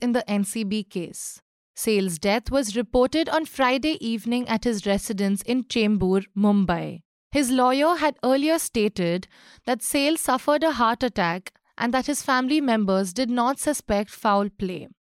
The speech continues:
He was rushed to Rajawari Hospital in Ghatkopar on Friday where, as per the lawyer's statement, he was declared dead by the hospital staff.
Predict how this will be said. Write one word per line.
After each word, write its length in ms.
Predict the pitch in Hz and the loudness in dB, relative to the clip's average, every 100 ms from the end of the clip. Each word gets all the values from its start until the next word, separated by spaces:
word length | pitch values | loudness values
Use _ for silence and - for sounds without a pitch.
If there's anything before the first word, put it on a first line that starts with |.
| _ | _
He 120 | - | -2
was 280 | 247 254 214 | 0 0 2
rushed 360 | 233 233 330 - | 2 2 0 0
to 140 | 349 262 | 2 4
Rajawari 560 | 214 240 285 285 302 277 | 2 2 2 4 2 2
Hospital 540 | 226 208 - 240 262 247 | 0 0 -2 -2 -2 -2
in 200 | 247 240 208 | -2 -2 0
Ghatkopar 540 | 208 - 247 - 269 - | -2 0 -2 0 0 0
on 200 | 240 226 | -2 -2
Friday 440 | 220 196 202 226 233 | -2 0 2 0 0
where, 400 | 180 190 175 220 - _ _ | 0 -2 -2 -4 -8 _ _
as 240 | 226 240 | -2 -2
per 200 | - 285 | 0 0
the 200 | 285 320 | 2 2
lawyer's 360 | 247 226 240 247 - | 4 4 2 2 0
statement, 680 | 214 196 - 180 170 208 - - _ _ | 0 0 2 0 2 0 -2 -14 _ _
he 100 | - 240 | -4 0
was 180 | 247 202 233 | 0 0 -2
declared 480 | - 254 285 269 196 202 | 0 2 2 0 0 2
dead 240 | 202 190 | 0 0
by 160 | 220 214 | 0 0
the 180 | 240 202 | 0 0
hospital 480 | 196 - 214 214 214 | -2 -2 -6 -4 -6
staff. 560 | - 180 160 160 - | -6 -8 -8 -12 -20